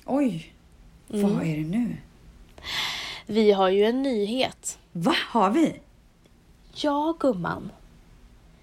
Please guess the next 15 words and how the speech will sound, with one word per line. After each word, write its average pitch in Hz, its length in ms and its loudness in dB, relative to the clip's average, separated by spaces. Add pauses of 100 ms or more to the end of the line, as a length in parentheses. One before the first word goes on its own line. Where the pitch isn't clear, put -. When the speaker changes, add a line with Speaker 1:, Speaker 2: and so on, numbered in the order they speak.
(140)
Speaker 1:
Va? - 80 -14 (240)
Speaker 2:
Vi 311 320 8
har 285 300 8
ju 233 360 4
en 233 220 2
officiell 240 760 0
sponsor 233 1040 2 (340)
Speaker 1:
Det 247 360 8
Speaker 2:
till 311 100 6
Speaker 1:
har 202 320 10
Speaker 2:
vår, 202 60 2
Speaker 1:
vi 269 80 2 (280)
ju! 262 960 6
Speaker 2:
till 392 260 6
vår 330 200 6